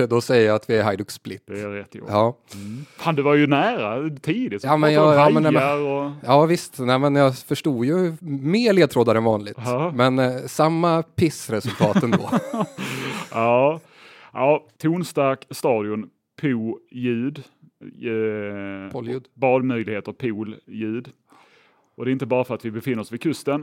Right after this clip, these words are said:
Speaker 2: Lyssnar du noga hör du också att det viskas om att vi befinner oss i Arbo utanför Bollnäs. Det var ju inte Lasse Lagerbäck, utan Po Tidholm kommer från Arbo utanför Bollnäs,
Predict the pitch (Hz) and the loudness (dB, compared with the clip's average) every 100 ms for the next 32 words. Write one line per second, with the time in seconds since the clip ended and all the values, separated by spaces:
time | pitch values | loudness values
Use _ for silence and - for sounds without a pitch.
0 | 143 143 170 160 156 185 165 147 147 147 | -2 -2 -2 -2 -2 0 0 0 0 -2
1 | 120 113 123 170 120 110 113 107 120 117 | -6 -6 -6 -6 -8 -8 -8 -6 -6 -8
2 | - 151 104 98 101 - 110 170 147 98 | -6 -6 -4 -6 -8 -8 -8 -4 -4 -4
3 | 104 104 113 107 127 147 92 92 117 - | -6 -10 -10 -10 -6 -6 -6 -12 -16 -20
4 | - 131 131 147 143 110 110 131 147 107 | -14 -8 -6 -6 -6 -8 -8 -6 -6 -8
5 | 98 127 _ _ - 107 - - 147 107 | -12 -16 _ _ -14 -14 -14 -10 -8 -6
6 | 107 110 _ 131 135 107 123 139 - 113 | -10 _ _ -10 -8 -8 -10 -14 -14 -14
7 | 117 120 110 104 104 110 101 113 110 95 | -12 -12 -12 -12 -14 -16 -16 -12 -12 -12
8 | 110 | -18